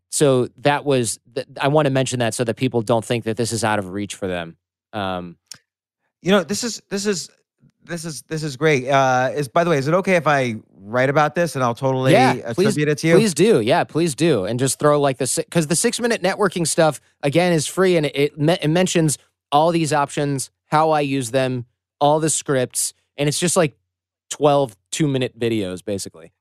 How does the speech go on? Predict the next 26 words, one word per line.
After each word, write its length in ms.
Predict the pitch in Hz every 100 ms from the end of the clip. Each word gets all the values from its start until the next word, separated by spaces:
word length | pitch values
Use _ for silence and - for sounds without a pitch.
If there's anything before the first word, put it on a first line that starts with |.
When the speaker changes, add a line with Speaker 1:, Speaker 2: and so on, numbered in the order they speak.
| -
Speaker 2:
Well, 200 | 175 -
well, 260 | 190 208 165
well, 160 | 202
I, 340 | 185 202 202 160
well, 300 | 175 190 175
the 80 | 175
way 120 | 185
I'll 220 | 180 160
write 180 | 151 165
about 240 | 165 143 135
it 120 | 135
is, 260 | 135 117
or, 200 | - 131 127
or 160 | 127
talk 240 | 127 147 160
about 200 | 143 127
it 60 |
is, 140 | 127 113
I'll 160 | 127
always 280 | 139 147 135
do 100 | 143
it 60 | 135
in 80 |
the 80 | 131
context 500 | 123 135 131 131 -
of 260 | 127 123